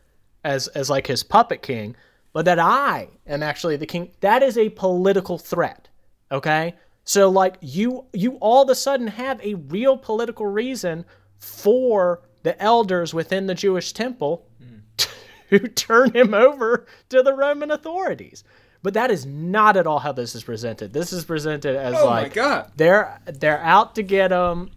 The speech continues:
Speaker 2: Well, this
Speaker 1: because they
Speaker 2: movie,
Speaker 1: hate him.
Speaker 2: can we talk about how it opens real quick? And it's, we'll,
Speaker 1: Yeah,
Speaker 2: we'll get through the
Speaker 1: let's
Speaker 2: open
Speaker 1: do it.
Speaker 2: real fast, but I,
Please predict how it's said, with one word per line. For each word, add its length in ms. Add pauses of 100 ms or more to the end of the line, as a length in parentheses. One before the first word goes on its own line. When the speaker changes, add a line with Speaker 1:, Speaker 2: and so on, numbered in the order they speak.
(120)
Speaker 2:
Well, 100
this 220
Speaker 1:
because 20
they 60
Speaker 2:
movie, 280
Speaker 1:
hate 220
him. 400
Speaker 2:
can 180
we 80
talk 240
about 160
how 140
it 80
opens 460
real 180
quick? 320
And 320
it's, 300
we'll, 120
Speaker 1:
Yeah, 200
Speaker 2:
we'll 120
get 200
through 100
the 140
Speaker 1:
let's 180
Speaker 2:
open 140
Speaker 1:
do 80
it. 20
Speaker 2:
real 200
fast, 480 (120)
but 400
I, 360